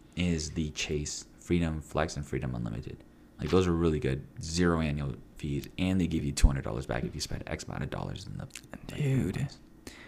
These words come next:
Speaker 2: Five percent cash back on travel purchases, three percent on dining and takeout and drugstores. Bro, that's crazy.
Speaker 1: Yeah. And that, that's the, um,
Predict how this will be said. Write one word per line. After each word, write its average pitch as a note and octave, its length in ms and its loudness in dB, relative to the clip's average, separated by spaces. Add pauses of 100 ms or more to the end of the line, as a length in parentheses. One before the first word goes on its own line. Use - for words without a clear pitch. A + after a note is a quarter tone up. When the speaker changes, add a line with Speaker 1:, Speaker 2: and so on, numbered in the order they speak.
(180)
Speaker 2:
Five C3+ 320 8
percent D3+ 320 8
cash C3 240 8
back B2 240 8
on A2 100 8
travel A#2 300 4
purchases, A#2+ 680 6
three B2 200 8
percent B2 340 6
on A2 160 8
dining A2+ 380 8
and A#2 100 6
takeout A2 460 6
and - 140 -2
drugstores. - 680 4 (140)
Bro, - 240 0 (260)
that's - 160 4
crazy. C3 400 4
Speaker 1:
Yeah. G2+ 280 2 (420)
And A2 120 8
that, G#2+ 180 6
that's G2 220 4
the, G#2 220 4
um, E2+ 320 4